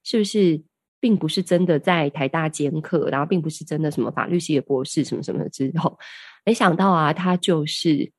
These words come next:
声泪俱下，跟老板说：“为什么学历这种事情到处都可以查得到，你们还要怀疑我呢？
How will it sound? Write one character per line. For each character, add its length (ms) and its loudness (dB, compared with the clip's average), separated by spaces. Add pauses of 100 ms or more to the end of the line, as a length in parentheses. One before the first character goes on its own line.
(300)
声 440 2
泪 260 0
俱 240 -4
下， 440 -8 (220)
跟 140 0
老 160 0
板 240 -4
说 500 -4 (720)
：“为 80 4
什 180 0
么 340 2 (580)
学 300 4
历 180 6
这 140 0
种 240 0
事 220 0
情 380 0 (120)
到 160 0
处 220 -4
都 160 0
可 140 -2
以 100 2
查 280 -2
得 180 0
到， 340 -2 (280)
你 60 4
们 140 6
还 160 0
要 160 0
怀 240 0
疑 200 0
我 300 4
呢？ 320 4